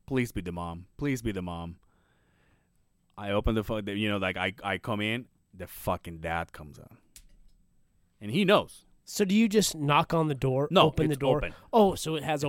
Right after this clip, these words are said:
Speaker 2: open door
Speaker 1: open, yeah.
Speaker 2: policy, huh?
Speaker 1: Yeah. So you open and, and you go, and I'm like, <sighs>
Speaker 2: God damn.
Speaker 1: So there's my fucking dumbass again. It says, "Hey, uh,"
Speaker 2: You, uh, you need that
Speaker 1: <clears throat>
Speaker 2: couch moved? <laughs>
Speaker 1: So,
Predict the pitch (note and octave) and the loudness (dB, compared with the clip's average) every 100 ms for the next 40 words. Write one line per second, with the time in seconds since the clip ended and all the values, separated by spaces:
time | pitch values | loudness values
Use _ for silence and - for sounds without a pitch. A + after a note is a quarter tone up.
0 | C#3 C3 B2+ B2 B2+ B2+ A2+ A2+ A2+ C3 | 2 2 2 -2 0 -2 -4 -10 -12 -14
1 | _ _ _ G#2 D#2+ - _ _ _ _ | _ _ _ -14 -14 -16 _ _ _ _
2 | _ _ - F#2+ A2 G#2 G2+ G#2 A#2 F#2+ | _ _ -14 -6 -2 0 0 -4 -8 -8
3 | E2+ - F2+ F2 E2 - - F2 D#2 D2+ | -14 -16 -16 -14 -16 -18 -20 -18 -18 -20
4 | - - - - - - - - - - | -20 -16 -16 -14 -14 -14 -16 -18 -18 -20
5 | - - - - _ _ - C#3+ A#2 A2 | -20 -20 -20 -20 _ _ -6 -4 -4 -8
6 | A2 G#2+ A#2 A2+ G2+ A2 A2 G2 G2+ G2+ | -10 -8 -6 -6 -10 -10 -10 -8 -8 -6
7 | G#2+ A2 A2 G#2+ G#2+ G#2 A2 G2+ G2 F2 | -4 -4 -4 -6 -4 -4 -4 -4 -8 -12
8 | F2+ F#2 F#2+ F#2 A2+ A2 G2 _ _ _ | -12 -12 -12 -14 -8 -8 -8 _ _ _
9 | _ _ _ _ G#2+ G3 F#3 E3+ E3+ F3 | _ _ _ _ -8 -4 -4 0 4 4
10 | E3 D#3 F3 F#3+ G3+ F3 G3+ D#3 F3 - | 2 0 0 2 4 4 4 4 2 4
11 | G#3 A3+ C4+ - - C#4 - D4+ - D4 | 4 4 2 -2 2 2 4 2 2 2
12 | A#3 G#3+ | 4 2